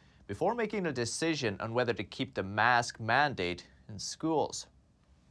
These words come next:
And top car makers Ford and G M have a big warning for dealers who charge more than the sticker price.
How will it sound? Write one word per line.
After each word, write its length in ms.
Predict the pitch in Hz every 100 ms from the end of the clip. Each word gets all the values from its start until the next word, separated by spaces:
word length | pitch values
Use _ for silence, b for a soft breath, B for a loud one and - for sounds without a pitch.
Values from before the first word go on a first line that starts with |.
| _ _ _ _ _ _ _ _ _ _ _ _ _ - _ b b b b b
And 100 | 202
top 180 | 240 269
car 300 | - 180 180
makers 420 | 160 139 123 107 -
Ford 360 | 139 143 143 123
and 180 | 107 95
G 240 | 113 117
M 240 | 123 110
have 240 | 107 104 95
a 80 | 95
big 200 | 131 151
warning 640 | 98 104 160 147 73 104 - b b b b b b b
for 140 | 143
dealers 420 | 127 156 220 262
who 100 | -
charge 380 | 190 - 175 175
more 300 | 131 120 127
than 180 | 123 135
the 80 | 135
sticker 480 | 135 - 185 196 196
price. 480 | - 104 - -